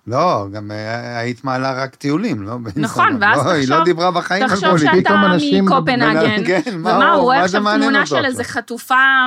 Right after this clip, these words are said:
Speaker 2: מדממת, אה,
Speaker 3: <laughs>
Speaker 2: ואני מעלה
Speaker 3: כן,
Speaker 2: את זה.
Speaker 3: כן,
Speaker 2: מה, מה,
Speaker 3: קפץ לו
Speaker 2: זה
Speaker 3: בפיד.
Speaker 2: דפוקה
Speaker 1: כן,
Speaker 2: בשכל,
Speaker 1: מי
Speaker 2: אני
Speaker 1: זאת
Speaker 2: מורידה
Speaker 1: נפלה
Speaker 2: עוקב.
Speaker 1: עליי?
Speaker 3: כן,
Speaker 2: אז, אה,
Speaker 3: לא מתאים.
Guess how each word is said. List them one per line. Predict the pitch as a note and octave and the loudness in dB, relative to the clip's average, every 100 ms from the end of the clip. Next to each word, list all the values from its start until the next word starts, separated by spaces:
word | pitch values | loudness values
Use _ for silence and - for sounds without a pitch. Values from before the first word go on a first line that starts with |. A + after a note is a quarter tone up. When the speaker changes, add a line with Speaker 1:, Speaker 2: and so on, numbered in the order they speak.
| B3 | -2
Speaker 2:
מדממת, | A#3 G3+ G#3+ A3 C4 D4 - | -4 -4 -2 -2 -4 -8 -8
אה, | A3+ G#3+ G3+ G3+ | -6 -4 -4 -4
Speaker 3:
<laughs> | G3 | -4
Speaker 2:
ואני | G3 G#3+ | -4 -2
מעלה | G#3 G#3 G#3 | 0 2 2
Speaker 3:
כן, | G3 | 0
Speaker 2:
את | F#3+ | -4
זה. | F3+ F#3+ | -8 -10
Speaker 3:
כן, | - C#3 | -10 -6
Speaker 2:
מה, | C#4+ F4 | -4 -2
מה, | |
Speaker 3:
קפץ | G#4 F#4+ D4 D#4 | 0 0 -2 -2
לו | |
Speaker 2:
זה | D3+ | -2
Speaker 3:
בפיד. | D3+ - D3+ | -4 -4 -4
Speaker 2:
דפוקה | C3+ B3+ B3 A3 | -2 0 0 0
Speaker 1:
כן, | C3+ - | -2 -2
Speaker 2:
בשכל, | - | -2
Speaker 1:
מי | D#4 | -2
Speaker 2:
אני | C4 - | 0 0
Speaker 1:
זאת | F3 | 0
Speaker 2:
מורידה | C#4+ C4+ | 0 -2
Speaker 1:
נפלה | C4+ - C3 | 0 0 0
Speaker 2:
עוקב. | A#2+ | 0
Speaker 1:
עליי? | A2+ F#2+ _ | -4 -6 _
Speaker 3:
כן, | - C3+ | -14 -12
Speaker 2:
אז, | C3 G#3 | -10 -10
אה, | C4+ E4+ D3+ | -8 -6 -6
Speaker 3:
לא | D3 E3 | -4 -4
מתאים. | E3 C#3 | -4 -8